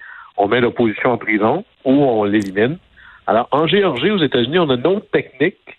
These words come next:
qu'on espère tout aussi efficace. On va mettre des barrières le plus possible pour que ceux qui voteraient pour nos a-, nos adversaires aient le plus de difficultés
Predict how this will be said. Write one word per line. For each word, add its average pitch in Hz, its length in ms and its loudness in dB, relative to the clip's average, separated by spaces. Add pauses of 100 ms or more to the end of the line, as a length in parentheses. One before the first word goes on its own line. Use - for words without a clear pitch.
(160)
qu'on 120 220 0
espère 139 400 0
tout - 220 -4
aussi 127 200 0
efficace. 139 480 0 (540)
On 110 140 2
va 143 160 2
mettre 196 240 -2
des 147 120 2
barrières 131 720 0
le 110 80 -2
plus - 300 -4
possible 160 420 -2 (100)
pour - 200 -4
que 127 240 0 (500)
ceux 226 140 4
qui - 180 -6
voteraient 147 460 0
pour 151 160 0
nos 120 200 -2
a-, 117 100 2 (160)
nos 107 160 0
adversaires 123 720 0 (460)
aient 143 100 2
le 135 80 2
plus 196 260 0
de 131 80 2
difficultés 143 540 -4